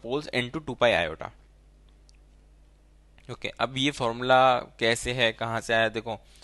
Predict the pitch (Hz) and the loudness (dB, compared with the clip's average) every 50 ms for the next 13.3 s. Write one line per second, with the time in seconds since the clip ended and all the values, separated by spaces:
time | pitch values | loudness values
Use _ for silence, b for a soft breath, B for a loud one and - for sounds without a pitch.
0 | B B - 110 113 123 127 - - 117 110 117 120 120 120 113 107 107 - 131 | B B -12 -10 -4 -4 -4 0 2 2 2 2 2 2 4 4 4 4 2 -2
1 | 135 135 139 139 135 135 127 127 131 135 131 123 117 120 123 131 135 123 101 101 | -4 -4 -6 -8 -8 -6 -4 -2 -4 -4 -4 -4 -6 -4 -4 -4 -6 -6 -6 0
2 | 110 107 104 107 120 135 147 156 139 113 117 120 135 135 123 113 107 110 120 120 | 2 2 2 2 0 -2 -6 -10 -10 -12 -8 -6 -4 -2 -2 -2 -4 -4 -6 -6
3 | 127 123 110 98 - 113 123 120 117 113 107 117 123 123 113 107 107 104 - 117 | -4 -4 -4 -2 -2 -2 -2 0 -2 -4 -4 -2 -2 -2 -2 -4 -6 -6 -8 -12
4 | 117 113 - - 113 110 - 113 117 113 110 113 120 131 143 151 139 117 110 - | -12 -12 -14 -14 -8 -2 -2 0 2 2 2 2 0 0 0 -2 -2 -2 -8 -14
5 | - - _ _ _ _ b b b b b b b - - - 117 117 135 135 | -20 -20 _ _ _ _ b b b b b b b -18 -14 -14 -10 -8 -6 -6
6 | 135 123 - - - - - - 101 98 98 98 98 - - _ - - - _ | -6 -6 -10 -12 -18 -16 -12 -8 -6 -6 -4 -4 -6 -8 -10 _ -20 -20 -18 _
7 | - 107 110 117 - - - - - - - - - - 117 120 123 123 123 120 | -4 -2 -2 -2 -4 -6 -10 -10 -10 -12 -14 -20 -20 -10 -2 0 0 0 0 -2
8 | 120 120 120 139 147 151 143 147 147 - - - _ _ - _ - - - - | -6 -6 -2 0 0 0 0 -2 -12 -18 -20 -20 _ _ -20 _ -20 -20 -20 -20
9 | - - - - - - - 127 - 135 135 127 120 127 123 127 127 127 127 120 | -20 -20 -20 -20 -14 -14 -12 -12 -10 -8 -4 -4 -4 -4 -2 -4 -6 -4 -2 0
10 | 117 117 117 117 127 131 127 123 123 117 117 117 113 113 117 131 151 175 - - | 0 0 0 2 0 -2 0 -2 -2 -2 -2 -2 -2 -2 -6 -6 -8 -8 -12 -20
11 | _ _ _ - _ - - - - _ - - - _ - _ - _ - - | _ _ _ -20 _ -20 -20 -20 -20 _ -20 -20 -20 _ -20 _ -20 _ -20 -16
12 | - - 135 135 135 - - 135 135 135 127 131 135 131 131 123 131 120 117 113 | -8 -4 -4 -4 -4 -6 -6 -4 -4 -4 -4 -4 -4 -4 -2 2 2 2 2 2
13 | 110 110 - 123 120 | 0 -2 -4 -10 -4